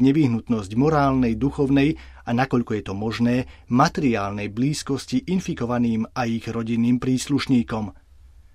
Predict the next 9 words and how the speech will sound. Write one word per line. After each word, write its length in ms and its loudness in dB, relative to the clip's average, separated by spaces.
Napriek 400 0
tomu, 240 4
že 160 4
medzinárodné 640 4
spoločenstvo 720 2
začalo 400 2
bojovať 480 4
proti 320 -2
tejto 240 2